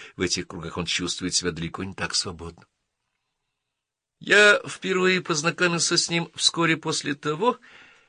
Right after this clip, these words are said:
как он перестал быть наставником и целиком посвятил себя литературе.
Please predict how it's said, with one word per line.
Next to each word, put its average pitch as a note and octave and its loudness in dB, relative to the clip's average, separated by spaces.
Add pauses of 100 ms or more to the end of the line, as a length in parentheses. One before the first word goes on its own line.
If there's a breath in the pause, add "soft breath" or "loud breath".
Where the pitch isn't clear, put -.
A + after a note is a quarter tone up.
(1000 loud breath)
как B2 -2
он C3+ 4
перестал C3+ 6
быть A#2 -2
наставником D#3+ 2
и C#3+ -4
целиком A#2+ -4
посвятил A2+ -4
себя A2+ 2
литературе. A2+ -2